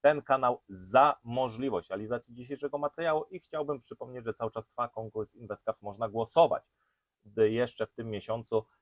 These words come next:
Tak więc bardzo serdecznie zachęcam do głosowania na mnie w kategoriach dwóch, analityk oraz influencer roku. Macie link, e, zarówno w kodzie Q R, który widzicie na ekranie, jak i także w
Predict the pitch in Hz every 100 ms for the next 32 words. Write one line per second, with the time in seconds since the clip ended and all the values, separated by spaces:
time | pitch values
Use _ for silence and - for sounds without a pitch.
0 | - 110 104 107 - 82 101 110 113 -
1 | 104 101 - 87 92 104 107 98 95 92
2 | 92 - 95 101 107 _ - 233 113 95
3 | 87 127 113 110 87 92 123 139 110 104
4 | 104 107 104 - 104 95 - 123 117 110
5 | - 92 104 - 107 _ _ _ - 107
6 | 110 - 101 - 110 107 107 101 104 98
7 | 98 95 127 151 127 120 104 _ 117 113
8 | 107 113 107 104 - 98 104 101 104 98
9 | 95 - 107 104 90 98 120 - - 110
10 | - 120 107 95 90 87 85 113